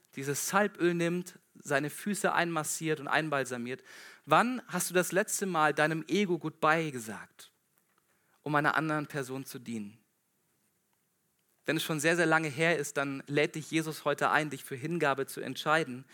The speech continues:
und zu sagen, "Jesus, die Freiheit durch dich führt mich dazu, eine andere Person lieben zu wollen."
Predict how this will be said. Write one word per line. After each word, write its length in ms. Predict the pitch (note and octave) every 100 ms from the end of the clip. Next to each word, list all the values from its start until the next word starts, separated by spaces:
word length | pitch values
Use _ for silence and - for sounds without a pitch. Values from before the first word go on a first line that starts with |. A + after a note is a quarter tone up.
| - - - -
und 80 |
zu 100 | -
sagen, 280 | C#3+ C#3+ D3
"Jesus, 260 | D3 D3+ C#3+
die 120 | D3
Freiheit 580 | - D3+ F3 F#3 F3 E3
durch 180 | D#3 -
dich 340 | C#3 - - - - -
führt 300 | - F3 F3
mich 140 | E3+ -
dazu, 400 | C#3+ - C#3+ C3
eine 240 | C#3 C3
andere 280 | C3+ C#3+ C3+
Person 440 | - B2 B2 B2
lieben 320 | A#2+ B2 A#2+
zu 240 | A2+ - G#2
wollen." 340 | G#2 F#2 F#2